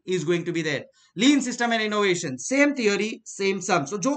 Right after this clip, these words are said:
कॉमन पार्ट है, जहां पे सेम थ्योरी, सेम सम्स दिख रहा है, that is what I will be releasing on a immediate pre-booking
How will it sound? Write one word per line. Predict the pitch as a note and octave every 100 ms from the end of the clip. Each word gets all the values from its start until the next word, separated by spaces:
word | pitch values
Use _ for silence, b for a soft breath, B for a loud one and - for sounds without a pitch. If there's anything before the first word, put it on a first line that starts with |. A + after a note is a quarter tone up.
| C#4+ A#3
कॉमन | G#3+ D4 D#4+ A#3
पार्ट | G3 F3
है, | B2+
जहां | F3+ F#3
पे | G#3
सेम | - A3+ A#3+ A3
थ्योरी, | G3+ G#3+ G#3 B -
सेम | B3+ C#4+
सम्स | C4+ A#3 G#3
दिख | F3+ F3
रहा | F3
है, | F3 b b F#3
that | G#3 - G#3 G#3
is | F#3+ F3+
what | F#3 - D#3+
I | F3
will | F3 E3+
be | E3
releasing | D3+ A3+ C#4+ A#3+ D3 b b - F#3
on | G3+ G3
a | F3+ F3 F3
immediate | F3 G#3 F#3 C4+ C4+ -
pre-booking | F3 D#3 D3 G#3 D4